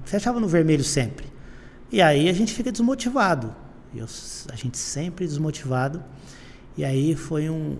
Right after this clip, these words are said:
um dia, é, ouvindo que fazer ortodontia, e essa é a grande realidade, eu não vou nunca mentir aqui, fazer ortodontia poderia nos dar uma,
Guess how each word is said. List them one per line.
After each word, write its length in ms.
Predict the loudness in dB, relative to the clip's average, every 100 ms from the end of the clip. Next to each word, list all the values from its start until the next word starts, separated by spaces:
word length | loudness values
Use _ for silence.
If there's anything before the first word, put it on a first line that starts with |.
| -6 -4
um 80 |
dia, 520 | -2 -2 0 0 -2 -6 -10
é, 400 | -6 -6 -6 -6 -2
ouvindo 600 | -2 0 0 2 0 -2
que 360 | 0 0 -2 -10 -16 -18 -20 -20 -20 -20 -20 -20 -20 -18 -14 -8
fazer 340 | -2 0 4
ortodontia, 760 | 4 2 2 2 0 -2 -2 0
e 120 | -2
essa 200 | -2 -2
é 40 |
a 40 | -2
grande 300 | 0 0 2
realidade, 600 | 2 2 0 -2 -4 -2
eu 60 | -2
não 100 | 0
vou 160 | 0
nunca 260 | 0 0 0
mentir 380 | -2 -2 -4 -6
aqui, 260 | -6 -10 -10 -18 -20 -14
fazer 320 | -6 -2 0
ortodontia 600 | 0 0 -2 -2 -4 -4 -4
poderia 720 | -2 -2 0 0 -2 -4 -8 -12 -18 -20 -20 -12 -2
nos 340 | 0 2 0
dar 380 | -2 0 0 0
uma, 640 | -2 -2 -2 -2 -4 -10